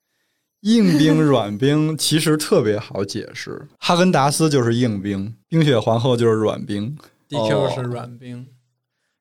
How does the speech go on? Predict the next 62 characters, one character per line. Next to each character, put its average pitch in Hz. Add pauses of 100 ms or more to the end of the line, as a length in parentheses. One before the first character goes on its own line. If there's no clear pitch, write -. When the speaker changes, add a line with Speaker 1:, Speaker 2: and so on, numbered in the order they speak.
Speaker 3:
就 196
是 175
那 185
种 110 (280)
你 131
看 165
它 175
是 160
拿 135
一 151
个 127
像 139
龙 127
头 139
一 139
样 127
接 156
出 139
来 107
的 117
一 120
圈 285
儿， -
Speaker 2:
像 262
水 240
一 -
样。 -
Speaker 3:
像 151
麦 -
当 226
劳 -
的 147
那 139
个 120
心 143 (100)
地， 127
Speaker 2:
嗯。 113
Speaker 3:
或 127
者 120
像 123
D 135
Q 135
那 120
种， 107 (480)
它 -
就 123
是 117
软 104
冰。 104 (640)
它， 156
它 170
因 165
为 165
它 165
的 120
原 117
理 131
是 123
它 139
把 113
那 131
个 113